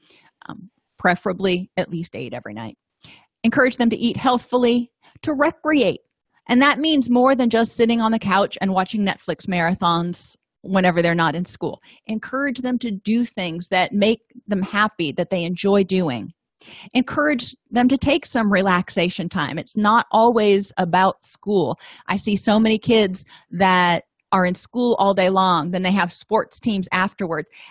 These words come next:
and then they come home and they've got homework until, and nine, ten, eleven o'clock at night, and then they have to be up at six in the morning. We don't want them to give up their sports activities in order to get their nine hours of sleep,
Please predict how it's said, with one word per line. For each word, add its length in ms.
and 100
then 120
they 100
come 200
home 440
and 120
they've 200
got 400
homework 600
until, 760
and 200
nine, 400
ten, 400
eleven 320
o'clock 380
at 80
night, 440
and 120
then 80
they 80
have 160
to 80
be 180
up 120
at 100
six 300
in 80
the 60
morning. 420
We 140
don't 180
want 200
them 120
to 60
give 240
up 240
their 360
sports 420
activities 640
in 120
order 180
to 100
get 160
their 100
nine 300
hours 260
of 80
sleep, 380